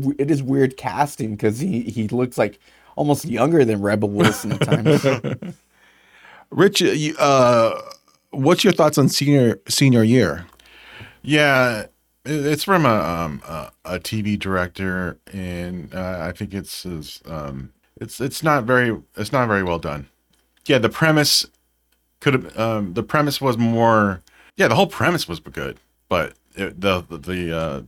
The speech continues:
Speaker 3: the, what they brought to screen was just not, not fulfilling at all.
Speaker 2: Yeah.
Speaker 3: Um, and Gory Rice, um, was,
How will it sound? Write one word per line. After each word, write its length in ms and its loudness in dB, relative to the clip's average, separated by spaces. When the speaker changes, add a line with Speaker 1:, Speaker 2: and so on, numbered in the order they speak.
Speaker 3:
the, 200 -12
what 140 0
they 60 0
brought 340 2
to 60 -10
screen 400 -4
was 320 -10
just 280 -8
not, 340 -4
not 420 -2
fulfilling 420 -6
at 100 -6
all. 260 -8
Speaker 2:
Yeah. 260 -4
Speaker 3:
Um, 500 -4
and 160 0
Gory 280 4
Rice, 720 0
um, 380 2
was, 300 0